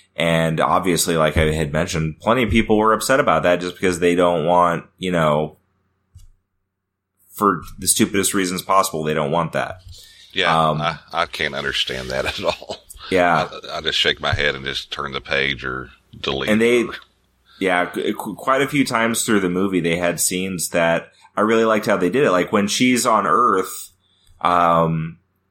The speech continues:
Speaker 1: eventually, uh, you know, Samuel L. Jackson is Nick Fury and, uh, and Agent Coulson,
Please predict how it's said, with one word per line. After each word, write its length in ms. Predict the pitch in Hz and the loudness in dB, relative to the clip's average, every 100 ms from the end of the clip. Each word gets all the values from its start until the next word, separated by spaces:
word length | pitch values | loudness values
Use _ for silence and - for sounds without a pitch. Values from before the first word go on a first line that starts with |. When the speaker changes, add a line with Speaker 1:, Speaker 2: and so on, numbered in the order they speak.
| _ _ _ _ _ _ _ _ | _ _ _ _ _ _ _ _
Speaker 1:
eventually, 1300 | 117 107 117 120 123 - 120 98 85 80 82 90 - _ _ _ _ - | 0 2 2 0 -2 0 2 2 2 0 0 -4 -8 _ _ _ _ -2
uh, 280 | 85 85 90 | 2 2 2
you 100 | 90 | 0
know, 80 | |
Samuel 480 | 87 101 92 92 90 | 0 0 0 2 2
L. 40 | 87 | 0
Jackson 440 | 85 87 - 95 | 0 -2 0 -2
is 140 | 85 | -2
Nick 240 | 85 87 - | -4 -6 -6
Fury 840 | - 92 90 90 90 87 90 - - | -4 0 2 2 2 0 -2 -4 -4
and, 320 | 87 87 82 | -2 0 0
uh, 120 | 82 | 2
and 180 | 82 87 | 0 0
Agent 360 | 87 90 95 | -2 -2 -4
Coulson, 840 | 82 92 90 87 95 90 90 90 | -2 0 0 0 0 -2 -4 -6